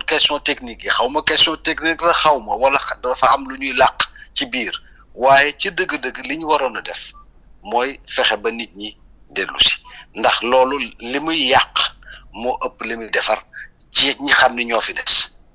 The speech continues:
Ci seen wàllu xel, ci seen wàllu wérug xel, ci seen diggante ak seen réew, loolu, loolu lu am solo. Te defe naa ni, euh, du njëg gu jafe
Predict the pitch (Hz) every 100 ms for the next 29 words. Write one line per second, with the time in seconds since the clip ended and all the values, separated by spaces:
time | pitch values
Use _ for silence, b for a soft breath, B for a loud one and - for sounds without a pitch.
0 | _ - - 113 123 117 117 110 - -
1 | 143 143 - B B - - 123 120 117
2 | 117 113 113 127 - - - 135 131 -
3 | _ - 127 - 127 247 233 254 254 -
4 | - - - 131 127 143 151 151 - B
5 | B - - 131 123 123 - 127 131 139
6 | - - 113 113 120 117 117 107 - 135
7 | 135 160 151 160 175 B B - - -
8 | 294 - 277 - 170 - 320 - 135 127